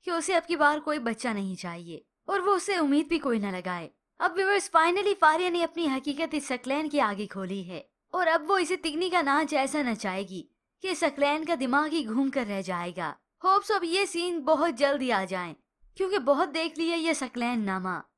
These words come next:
अब तो इसे अपने सारे किए की सजा मिलनी चाहिए। पर व्यूअर्स, इसके मुतालिक आप क्या राय रखते हैं?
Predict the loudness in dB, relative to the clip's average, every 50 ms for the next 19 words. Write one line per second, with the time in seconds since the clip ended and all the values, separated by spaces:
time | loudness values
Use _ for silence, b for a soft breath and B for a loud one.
0 | _ _ -6 -6 -4 -2 0 0 0 0 2 2 0 0 0 0 -2 -2 0 0
1 | 0 0 0 -2 -4 -6 -6 -4 -4 -4 -4 -4 -4 -2 -2 -2 -2 -2 -2 -2
2 | -2 -4 -6 -6 -6 -8 -8 -8 -8 -8 -8 -10 -12 -14 -14 -14 -16 _ _ _
3 | _ _ -4 0 0 2 2 2 0 -2 -2 -4 -4 -2 -2 -2 0 0 -2 -2
4 | -2 -2 0 0 0 0 0 -2 0 0 0 0 0 -2 -2 -4 -6 -6 -6 -6
5 | -6 -8 -10 -12